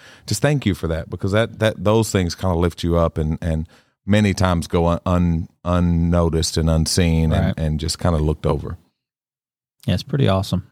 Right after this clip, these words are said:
Speaker 1: Yeah.
Speaker 2: Just to have that, that little bit of thank you.
Speaker 1: That's just good leading. Like, that,
Speaker 2: Yeah.
Speaker 1: that is good. That is good leadership when you can,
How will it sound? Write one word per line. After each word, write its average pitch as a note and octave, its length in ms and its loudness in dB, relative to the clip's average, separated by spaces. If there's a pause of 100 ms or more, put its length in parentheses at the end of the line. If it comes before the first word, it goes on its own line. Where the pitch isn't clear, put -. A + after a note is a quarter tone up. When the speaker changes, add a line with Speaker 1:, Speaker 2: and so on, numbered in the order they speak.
Speaker 1:
Yeah. C#2 180 0 (220)
Speaker 2:
Just - 220 -10
to A#2+ 40 0
have G#2 260 2
that, F#2+ 240 0 (400)
that F#2 240 -2
little G#2+ 220 2
bit G#2 200 2
of G2+ 180 0
thank G2 260 -4
you. F2 160 -8 (100)
Speaker 1:
That's C3 160 0
just A#2 280 -2
good B2 280 2
leading. G#2 580 2
Like, F#2+ 200 0
that, A2+ 160 2
Speaker 2:
Yeah. G#2 120 -4
Speaker 1:
that A2 160 2
is C#3 140 0
good. G2 380 0
That G#2 160 2
is A2+ 100 -2
good F#2+ 240 0
leadership F2 560 -2
when F2+ 140 -2
you G2 100 0
can, F2+ 240 -4